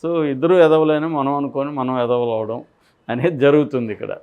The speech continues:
ఆ, ఈ, ఈ ఇటువంటి ఒక రాజకీయ వాతావరణం రెండు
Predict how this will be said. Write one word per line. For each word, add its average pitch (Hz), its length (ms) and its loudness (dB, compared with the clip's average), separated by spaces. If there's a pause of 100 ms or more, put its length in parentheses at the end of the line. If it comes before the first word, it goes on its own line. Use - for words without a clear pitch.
(200)
ఆ, 117 120 -10
ఈ, 120 560 -6
ఈ 131 280 -4
ఇటువంటి 165 500 -2
ఒక 143 220 0
రాజకీయ 143 520 4
వాతావరణం 131 800 0
రెండు 147 320 0